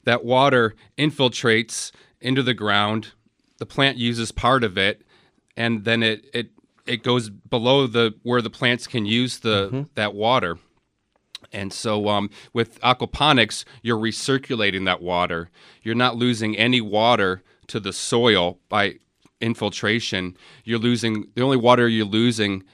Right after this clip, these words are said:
Speaker 1: is the water that evaporates and the water the plants use. So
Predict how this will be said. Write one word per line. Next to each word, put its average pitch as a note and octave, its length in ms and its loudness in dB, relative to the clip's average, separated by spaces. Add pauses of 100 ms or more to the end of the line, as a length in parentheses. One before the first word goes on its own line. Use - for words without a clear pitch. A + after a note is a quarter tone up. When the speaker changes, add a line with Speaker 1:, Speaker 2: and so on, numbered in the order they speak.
Speaker 1:
is G#2 240 -6
the G#2+ 140 -2
water A2 380 4
that G2+ 300 0
evaporates A2+ 720 -2
and G#2 160 -4
the G2+ 60 -4
water G2+ 340 -2
the F2+ 120 -10
plants - 480 -8
use. D#2 440 -14 (640)
So A2 320 -2